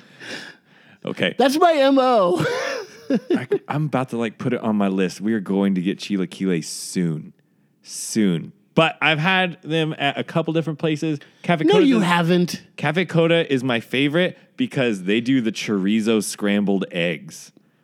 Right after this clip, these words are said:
Speaker 1: So it's, so you got your
Speaker 2: What
Speaker 1: black
Speaker 2: makes a chile chile?
Speaker 1: So there's, um,
Speaker 2: A chica lila.
Speaker 1: tortilla strips.
Speaker 2: A lacalula.
Speaker 1: <laughs> Keep trying. There's tortilla strips
Speaker 2: A mica nica.
Speaker 1: in red sauce.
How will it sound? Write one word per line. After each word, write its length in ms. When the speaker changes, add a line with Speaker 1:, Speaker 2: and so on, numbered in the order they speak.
Speaker 1:
So 180
it's, 240
so 160
you 160
got 160
your 80
Speaker 2:
What 80
Speaker 1:
black 120
Speaker 2:
makes 200
a 40
chile 320
chile? 460
Speaker 1:
So 160
there's, 280
um, 400
Speaker 2:
A 80
chica 340
lila. 400
Speaker 1:
tortilla 540
strips. 460
Speaker 2:
A 40
lacalula. 880
Speaker 1:
<laughs> 300
Keep 200
trying. 300
There's 160
tortilla 580
strips 640
Speaker 2:
A 80
mica 320
nica. 240
Speaker 1:
in 440
red 300
sauce. 600